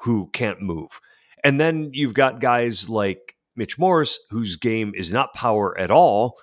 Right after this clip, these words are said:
His game is moving. So you put those guys next to each other, no matter what you're asking the offensive line to do, somebody is a misfit. It, it does not belong doing what they're doing. They finally have cohesion on the offensive line where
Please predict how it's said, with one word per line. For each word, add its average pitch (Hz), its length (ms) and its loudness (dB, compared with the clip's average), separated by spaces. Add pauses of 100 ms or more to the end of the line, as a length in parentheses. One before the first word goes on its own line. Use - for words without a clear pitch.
(340)
His 117 160 0
game 117 300 2
is 92 180 -2
moving. 117 400 0 (160)
So - 180 2
you 170 160 2
put 247 140 -4
those 233 160 0
guys 113 300 -2
next 151 240 -4
to 117 120 -4
each - 200 -4
other, 82 320 -4 (340)
no 143 80 0
matter 175 160 0
what 170 240 0
you're 143 240 0
asking 117 540 -2
the 101 80 -2
offensive 98 400 -2
line 98 180 0
to 90 80 -4
do, 95 280 -4 (180)
somebody 165 800 0
is 101 680 -4 (840)
a 139 60 0
misfit. 107 800 -4 (260)
It, 107 260 -4
it 117 100 -10
does 110 180 -4
not 131 260 -2
belong 95 640 -2
doing 92 280 -4
what 90 140 -4
they're 85 100 -6
doing. 87 220 -6 (400)
They 143 120 0
finally 190 680 0
have 135 260 -2
cohesion 110 600 -4
on 82 140 -6
the 85 140 -4
offensive 82 340 -8
line 85 260 -4
where 98 160 -4